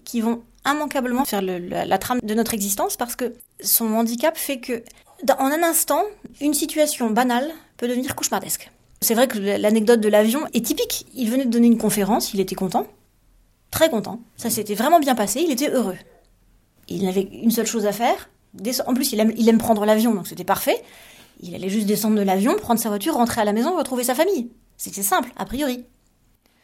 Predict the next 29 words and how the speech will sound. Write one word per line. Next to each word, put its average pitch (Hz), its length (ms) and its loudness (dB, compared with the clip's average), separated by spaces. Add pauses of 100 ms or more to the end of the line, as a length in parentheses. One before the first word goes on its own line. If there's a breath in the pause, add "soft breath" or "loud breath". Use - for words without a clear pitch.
Sauf 466 360 2
qu'il 269 120 -2
y - 20 0
a 220 40 0
le 220 60 0
handicap 214 320 -2
en 220 80 -2
plein 202 120 -4
milieu, 208 260 -4 (340 loud breath)
et 381 140 8
une 381 60 2
personne 247 340 -2
qui 359 120 -2
considère 254 440 -2
qu'un 220 200 -2
homme 226 100 0
handicapé 196 480 -2
ne 403 40 -2
peut 262 160 -2
pas 247 240 4
descendre 220 440 -2
tout 285 120 -8
seul 277 160 0
d'un 214 120 2
avion 190 220 -4
comme 262 140 0
tout 220 100 -2
le 202 60 0
monde, 320 160 2